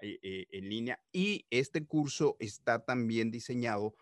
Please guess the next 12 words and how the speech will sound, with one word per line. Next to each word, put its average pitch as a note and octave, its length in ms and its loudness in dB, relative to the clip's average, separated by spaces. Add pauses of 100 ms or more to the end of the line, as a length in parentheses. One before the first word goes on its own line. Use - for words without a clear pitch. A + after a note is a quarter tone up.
(300)
para G2+ 400 0
que A2+ 320 -2
vamos G#2+ 360 -2
a G#2 80 -10
tener G2+ 200 -6
conversatorios G2+ 800 -4
donde F2+ 200 -10
están G2+ 240 -8
invitados F#2+ 640 -6
cantantes G#2 800 0
que - 120 -20
están, F#2 380 -10